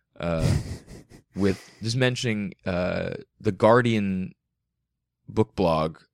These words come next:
Speaker 1: uh, five years ago ran a, like, a little editorial on the book Portnoy at forty, forty years old. Um, and one of the, <clears throat> one of the quotes it pulled out is about,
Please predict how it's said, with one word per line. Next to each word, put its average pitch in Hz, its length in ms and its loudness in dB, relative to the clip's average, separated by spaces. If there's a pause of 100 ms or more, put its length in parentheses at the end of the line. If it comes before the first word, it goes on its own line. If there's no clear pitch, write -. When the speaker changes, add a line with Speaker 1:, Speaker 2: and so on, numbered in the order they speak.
(100)
Speaker 1:
uh, 85 280 -4
five 90 300 -4
years 87 180 -4
ago 85 320 -2
ran 82 520 -4 (500)
a, 87 140 -2
like, 76 340 -6 (720)
a 147 60 -2
little 139 180 8
editorial 95 640 4
on 90 400 -4
the 98 100 0
book - 440 -2 (140)
Portnoy 85 360 -2
at - 240 -6
forty, 87 580 -4 (140)
forty 92 300 -6
years 90 220 -4
old. 92 260 2 (840)
Um, 87 420 -2 (120)
and 95 260 0
one 113 160 4
of 101 160 0
the, 92 400 0 (280)
<clears throat> - 280 -14
one - 960 -6
of 139 40 0
the 107 60 0
quotes 127 320 4
it - 80 -8
pulled 95 220 0
out 92 240 -2 (600)
is 95 360 2
about, 90 640 0